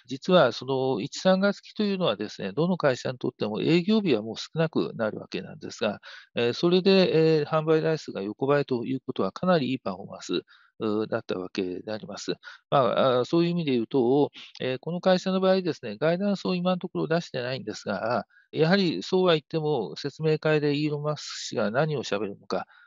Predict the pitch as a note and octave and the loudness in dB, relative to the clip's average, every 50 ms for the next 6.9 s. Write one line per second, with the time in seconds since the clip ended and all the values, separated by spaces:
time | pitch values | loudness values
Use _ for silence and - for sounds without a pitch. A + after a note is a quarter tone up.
0 | _ _ - C3 B2+ - E3+ E3+ D#3 E3 E3+ E3 C#3+ A2 G#2 B2 B2 C3 C3+ B2+ | _ _ -8 -4 2 4 4 4 6 4 2 2 0 0 -2 -4 -4 -4 -4 -2
1 | D3 D#3 C#3 A2 G2 - _ _ _ - - A#2+ A#2 G#2+ - - - - A#2+ A2+ | -2 -2 -2 -2 -4 -8 _ _ _ -14 -12 -10 -10 -10 -10 -10 -6 -4 -2 -2
2 | G#2 - - - G2+ G2 G#2 G#2 G2+ - - F#2+ A2+ G#2 G#2+ G#2 G2+ G2+ G2 - | -4 -4 -6 -4 -4 -2 -2 -4 -4 -6 -4 -4 -4 -4 -6 -6 -6 -6 -6 -6
3 | - - D#2+ - - - - - - - - - - - - - _ _ - D#3 | -6 -6 -6 -6 -8 -14 -16 -16 -18 -18 -18 -20 -20 -20 -20 -20 _ _ -2 0
4 | D#3+ - D#3+ D3 C3+ - - D3+ C#3+ - D#3 D3+ D#3 D3+ D3+ D#3+ - - D#3+ D#3+ | 2 4 4 4 4 2 0 -2 0 -2 -4 -2 -2 -2 -2 -4 -4 -2 -2 -4
5 | D#3 - - C#3+ - C#3 B2+ C#3+ C#3+ D#3+ E3 D#3+ C#3+ G2 A2+ C3+ C3+ B2+ C3 D3 | -2 -2 -4 -2 -2 -2 -2 0 2 4 4 4 4 4 2 2 2 2 2 0
6 | D3+ - D3 B2 A2 G#2 G#2+ A2+ A2 A2 A2 G#2+ A2+ A2 G2+ - - F#2 | -2 -2 -4 -6 -6 -6 -6 -6 -6 -6 -6 -6 -6 -6 -6 -6 -8 -8